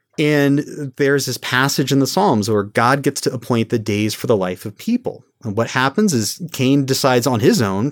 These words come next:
he will appoint the days of the numbers of life of Abel. Like, another big boundary crossing,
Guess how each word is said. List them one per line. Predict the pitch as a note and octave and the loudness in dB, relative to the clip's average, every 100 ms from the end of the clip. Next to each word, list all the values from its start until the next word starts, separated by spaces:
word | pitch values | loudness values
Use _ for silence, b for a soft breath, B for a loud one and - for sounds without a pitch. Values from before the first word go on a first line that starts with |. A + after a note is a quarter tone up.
| - | -2
he | C3 | -2
will | D3+ | 2
appoint | D3+ - A#2+ | 0 2 0
the | C3+ | 0
days | A2 G#2 A2+ A2 | 0 0 0 -2
of | A#2+ A2 | -6 -2
the | |
numbers | A2 G2+ G#2 A2+ | -2 0 0 -2
of | A2+ | -2
life | F#2 F2 | -4 -4
of | C3 | 0
Abel. | C#3+ G3+ G2+ - B B B B | 4 4 2 -10 B B B B
Like, | A#2+ | -2
another | A2 G#2+ A#2+ | 0 2 0
big | A#2 - G2+ A#2+ | -2 -2 -2 -2
boundary | - F#3 F#3 | -2 2 0
crossing, | E3+ F#2+ F#2 - G#2 | 0 -4 -4 -6 -8